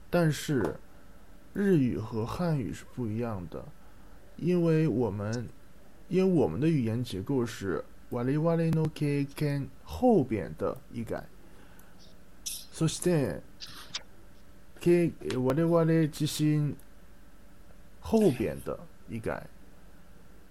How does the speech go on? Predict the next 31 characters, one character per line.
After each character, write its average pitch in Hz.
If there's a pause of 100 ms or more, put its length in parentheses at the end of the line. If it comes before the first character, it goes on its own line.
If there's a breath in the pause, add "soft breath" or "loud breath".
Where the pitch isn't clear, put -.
(120)
这 214
样 196
的 113
话， 90 (140)
那 170
我 147
们 90
就 139
不， - (240)
那 165
我 143
们 82
就 139
不 165
能 120
把 110 (160)
那 110
个 90 (240)
以-， 110 (680 loud breath)
因 175
为 175
这 170
个 170
以 107
外 165
是 -
比 117
较 120
重 165
要 117
的， 65